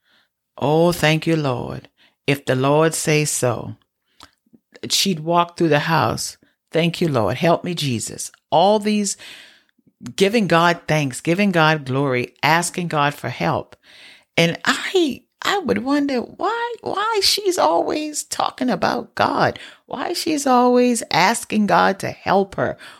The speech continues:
why she's always on her knees before going to bed, praying and hoping. And even though her knees hurt, she still got on her knees,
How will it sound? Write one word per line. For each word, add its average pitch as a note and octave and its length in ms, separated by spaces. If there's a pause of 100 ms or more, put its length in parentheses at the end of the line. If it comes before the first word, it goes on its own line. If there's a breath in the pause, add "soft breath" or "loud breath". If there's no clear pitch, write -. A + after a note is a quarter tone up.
(120)
why D4 260
she's D4+ 400
always A#3 800 (920 loud breath)
on G#3+ 240
her A#3 200
knees G3 600
before F#3 300
going F#3+ 300
to C#3+ 140
bed, D3+ 460
praying F3 540
and A#2+ 100
hoping. D#3+ 600
And G#2+ 240 (180)
even A3+ 320
though A#3 160
her A3+ 160
knees A3 400
hurt, A3 200
she B3+ 180
still - 440
got F3 260
on D#3+ 140
her D#3+ 160
knees, - 560